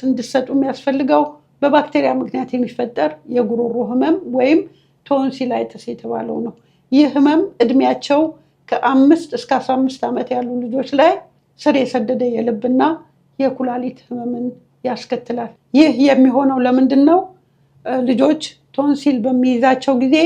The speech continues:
ተገቢው የህክምና ክትትል፣ ተገቢው የህክምና እርዳታ ሳይደረግላቸው ሲቀር ነው። ቶንሲል በባክቴሪያ ምክንያት የሚከሰት የጉሮሮ ህመም የህክምና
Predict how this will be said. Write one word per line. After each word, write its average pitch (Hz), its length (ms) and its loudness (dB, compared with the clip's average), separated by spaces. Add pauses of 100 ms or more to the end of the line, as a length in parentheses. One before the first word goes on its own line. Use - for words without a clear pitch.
(540)
ተገቢው 269 480 2 (240)
የህክምና 262 540 0 (240)
ክትትል፣ 254 460 -8 (440)
ተገቢው 285 440 4
የህክምና 262 580 0
እርዳታ 247 340 -6 (500)
ሳይደረግላቸው 247 920 -4
ሲቀር - 360 -6
ነው። 247 140 -8 (500)
ቶንሲል 311 440 6
በባክቴሪያ 269 640 2
ምክንያት 269 400 -2
የሚከሰት 262 560 -2
የጉሮሮ 254 400 -4 (100)
ህመም 294 280 4 (800)
የህክምና 262 480 0